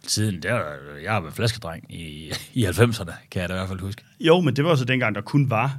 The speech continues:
Speaker 2: genbrugsflasker, ikke?
Speaker 1: Ja, ja, ja.
Speaker 2: Altså, så,
Speaker 1: Lige
Speaker 2: og
Speaker 1: præcis.
Speaker 2: det er jo klart, at så er det indre marked og, øh, konkurrenceregler og så videre. Det gør, at man ikke længere havde lov til i Danmark at kun køre med én type emballage.
Speaker 1: Var det det, der gjorde det?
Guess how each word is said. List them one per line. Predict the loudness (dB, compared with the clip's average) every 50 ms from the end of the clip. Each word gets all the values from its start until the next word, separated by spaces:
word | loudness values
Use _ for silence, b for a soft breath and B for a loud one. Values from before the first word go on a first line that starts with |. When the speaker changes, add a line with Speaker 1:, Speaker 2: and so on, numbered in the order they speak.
| -8 -6
Speaker 2:
genbrugsflasker, | -2 0 0 0 -2 -4 -8 -8 -12 -16 -16 -14 -16 -16 -14 -14 -4
ikke? | 2 6
Speaker 1:
Ja, | 8 8
ja, | 10 10 8 6 6 0 0
ja. | 2 2
Speaker 2:
Altså, | 2 2 0 -2 -4 -4
så, | -2 6 8
Speaker 1:
Lige | 10 10
Speaker 2:
og |
Speaker 1:
præcis. | 10 8 4
Speaker 2:
det | 4 4
er | 2
jo | 2
klart, | 4 4 2 2 2 0
at | -4 -4
så | -4 -2
er | -2
det | -2 -2 -4
indre | -4 -2 -2 0 0 0 0
marked | 0 0 2 2 0 0 0 0 0 2 2 2
og, | 0 -2 -4 -6 -8 -10 -10 -10
øh, | -10 -10 -12 -10
konkurrenceregler | -8 -6 -6 -6 -4 -4 -2 0 0 0 0 -2 -2 -2 -2 -4 -6 -8
og | -10 -8
så | -6 -6
videre. | -4 -4 -4
Det | -4 -4
gør, | -2 -2 -2
at | -2 -2
man | -4 -8 -8 -10 -12 B B B B B B B B
ikke | -6 -4 -2 0
længere | 2 2 4 2 2
havde | 0 -2 -2
lov | -2 -2 -2 -2 -2
til | -2 -2 -2
i | -2
Danmark | -2 -2 -2 0 0 0 0 -2 -4 -10 -14 -12
at | -10 -10 -8 -10 -10
kun | -2 2 2 2 2
køre | 2 0 0 0
med | 0 2 4 4 4 4
én |
type | 2 -2 -6 -8 -8 -8 -14 -20 -14 -12 -10
emballage. | -10 -8 -8 -8 -6 -6 -4 -6 -4 2 2
Speaker 1:
Var | 4
det | 4 4 4
det, | 2 2
der | 2
gjorde | 0 0 -2 -2 -4
det? | -6